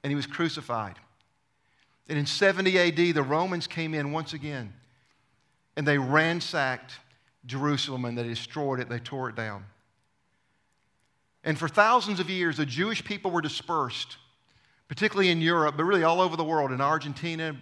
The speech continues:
in South America. They were dispersed everywhere. And then in the nineteen hundreds, a demonic madman arose in Germany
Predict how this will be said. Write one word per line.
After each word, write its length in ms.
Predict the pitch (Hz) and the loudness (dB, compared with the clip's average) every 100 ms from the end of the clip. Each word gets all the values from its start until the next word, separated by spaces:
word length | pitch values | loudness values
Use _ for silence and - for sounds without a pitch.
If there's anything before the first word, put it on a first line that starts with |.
| - | -8
in 140 | 117 | -8
South 320 | - 160 151 | -2 0 0
America. 380 | 151 151 151 147 | -2 -4 -4 -2
They 80 | 143 | -4
were 80 | 139 | -4
dispersed 500 | - - - - 190 | -8 -6 -4 -4 -4
everywhere. 500 | 165 151 123 - - _ _ _ _ _ _ _ _ _ _ _ _ _ _ _ _ _ _ _ _ _ _ _ _ _ _ _ _ _ _ _ | -4 -4 -6 -8 -14 _ _ _ _ _ _ _ _ _ _ _ _ _ _ _ _ _ _ _ _ _ _ _ _ _ _ _ _ _ _ _
And 100 | - | 4
then 120 | 170 190 | 6 6
in 40 | |
the 80 | 175 | 6
nineteen 440 | 185 202 196 190 | 6 4 2 0
hundreds, 420 | 180 185 165 131 | 2 2 0 0
a 240 | 151 139 117 120 _ _ _ _ _ _ _ _ _ _ _ _ 131 | 0 0 -2 -8 _ _ _ _ _ _ _ _ _ _ _ _ -2
demonic 720 | 165 151 156 175 190 185 - | 0 4 4 4 2 0 -4
madman 920 | 151 143 156 165 165 143 135 117 101 - _ _ _ _ _ _ _ _ _ - | -2 0 2 2 0 -2 -4 -4 -6 -12 _ _ _ _ _ _ _ _ _ -4
arose 440 | 143 156 170 160 | 2 6 6 4
in 80 | 160 | 0
Germany 480 | 139 170 170 131 | -4 -4 -4 -6